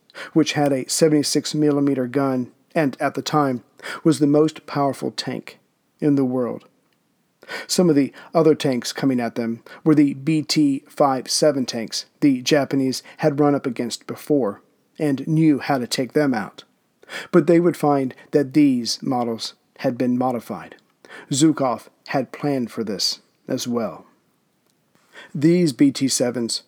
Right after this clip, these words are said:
ran on diesel, which could not be so easily set aflame. What's more, a wire mesh had been placed over their ventilation grill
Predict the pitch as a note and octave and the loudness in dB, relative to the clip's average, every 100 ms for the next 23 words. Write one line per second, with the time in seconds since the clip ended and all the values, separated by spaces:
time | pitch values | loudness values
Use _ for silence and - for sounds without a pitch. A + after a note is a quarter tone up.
0 | _ _ _ - D3 D3 C3 B2 C#3+ B2 | _ _ _ -2 2 4 4 2 2 2
1 | A#2+ C3 _ _ - - E3 D#3 - E3+ | -4 -10 _ _ -20 -2 2 2 2 2
2 | D3+ D#3 D3+ - D3 C3 C#3+ A#2 E3 C3+ | 4 4 2 2 0 2 -2 0 0 0
3 | A#2+ A#2 - - C#3 A2 - C3 A#2+ G2 | -4 -6 -6 0 0 0 -4 -4 -4 -6
4 | - _ _ _ _ _ _ _ _ - | -10 _ _ _ _ _ _ _ _ -20
5 | - D3 D3+ - D3 C#3 A#2+ - _ - | -2 4 4 4 2 2 0 -8 _ -16
6 | - E3+ D#3+ E3 C#3+ D#3+ F3 D3+ D3+ A#2+ | 0 2 2 2 4 4 4 4 2 0
7 | - D3+ C#3 C3+ - D3+ C3 - C#3+ C#3+ | 0 0 2 0 2 2 2 -2 0 0
8 | C#3 C3+ A#2 - D3+ C3+ C#3 D3 C#3+ C3+ | 0 -2 -2 0 0 2 2 2 2 0
9 | A#2+ B2+ A2+ | 0 -2 -2